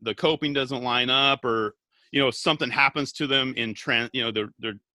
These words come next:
in transit to the location. But yeah, if you build it right on spot, you have a better shot of, of, of making it smooth and, and, and rideable, or at least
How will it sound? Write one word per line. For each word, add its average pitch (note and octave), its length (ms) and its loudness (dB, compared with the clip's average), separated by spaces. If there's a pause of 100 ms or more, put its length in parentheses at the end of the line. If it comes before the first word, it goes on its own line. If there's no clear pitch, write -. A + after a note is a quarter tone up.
in C#3+ 140 2
transit C3+ 400 2
to C#3+ 100 -6
the A2+ 320 2
location. D3 600 0
But C3+ 100 0
yeah, E3+ 160 4
if C#3 100 0
you E3 80 -6
build D#3 280 0
it C#3 100 2
right C3 220 4
on A#2+ 160 2
spot, C3+ 580 4 (640)
you A#2 100 0
have C#3 140 4
a B2 60 -4
better B2 260 2
shot A#2 320 2
of, G#2 180 -2 (120)
of, F#2+ 280 -6
of G2+ 120 -4
making G#2+ 400 -4
it F#2 160 -4 (180)
smooth C#3 600 -2
and, G2 240 -6
and, F#2+ 260 -6
and G2+ 180 -4
rideable, A2 640 0
or G2+ 120 -2
at A2+ 40 -4
least B2+ 300 -6